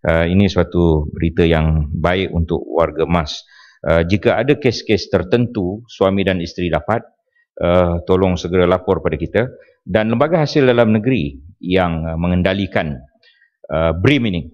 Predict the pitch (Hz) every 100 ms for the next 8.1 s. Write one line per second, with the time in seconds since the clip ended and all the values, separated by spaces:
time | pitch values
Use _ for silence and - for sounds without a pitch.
0 | _ 95 110 - 135 110 104 95 73 -
1 | _ _ _ _ _ _ _ - 135 139
2 | 131 123 131 143 113 107 107 101 92 82
3 | 82 90 104 104 101 104 98 98 92 92
4 | 113 131 131 - - 92 95 87 87 90
5 | 87 92 95 90 92 87 - 80 87 85
6 | 87 - 87 85 - 113 123 - _ -
7 | _ - 92 101 135 117 101 107 104 117